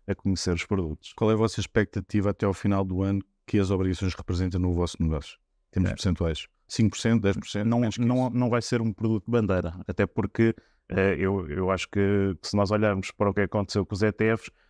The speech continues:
Speaker 1: ehm, nós tinha-, tivemos de, desde dois mil e vinte e um até, eh, vinte e três, eh, um grande crescimento nos E T Fs, mas as pessoas ainda tinham que entrar na plataforma,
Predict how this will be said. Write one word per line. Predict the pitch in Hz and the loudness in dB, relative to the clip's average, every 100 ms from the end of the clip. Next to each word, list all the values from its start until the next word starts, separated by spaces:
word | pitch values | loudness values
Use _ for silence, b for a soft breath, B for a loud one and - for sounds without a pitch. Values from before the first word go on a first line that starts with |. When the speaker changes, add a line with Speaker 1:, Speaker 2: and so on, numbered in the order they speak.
| _ | _
Speaker 1:
ehm, | 104 107 107 104 104 104 104 101 | 0 2 2 2 2 2 0 0
nós | 110 - | -2 0
tinha-, | 120 101 92 | 0 0 0
tivemos | 107 104 98 92 | 0 2 2 0
de, | 98 | -2
desde | 98 104 92 | 0 0 0
dois | 110 104 | 0 0
mil | 104 117 | 2 0
e | 110 | 0
vinte | 101 110 | 0 -2
e | 107 | 0
um | 95 90 | 0 -2
até, | 104 - 104 92 - b b - | -4 0 0 0 -4 b b -4
eh, | 95 98 98 | 0 2 2
vinte | 90 101 | 0 0
e | 113 | 0
três, | 101 123 127 127 - - | 0 0 2 0 -4 -4
eh, | 110 104 101 | -2 0 0
um | 95 95 110 | -2 -4 -2
grande | 110 123 117 - | 0 2 2 0
crescimento | - - 117 113 107 107 87 | -6 0 2 4 2 -2 -4
nos | 85 107 95 | -2 0 2
E | 101 | 2
T | 113 117 | 2 0
Fs, | 123 - b b b | -2 -8 b b b
mas | 117 127 135 - | 0 2 2 -2
as | 123 | -10
pessoas | - 127 123 | -2 0 2
ainda | 123 | 2
tinham | 110 101 | 0 -2
que | 92 | 0
entrar | 92 95 95 | 0 2 2
na | |
plataforma, | 104 135 156 - 139 135 131 | 0 -2 -2 -2 -2 0 -2